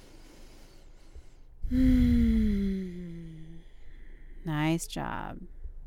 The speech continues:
All right, take another massive inhale.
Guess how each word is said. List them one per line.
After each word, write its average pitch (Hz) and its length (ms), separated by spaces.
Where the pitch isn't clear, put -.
All 160 300
right, 170 240
take 185 180
another 190 380
massive 190 1700
inhale. 175 800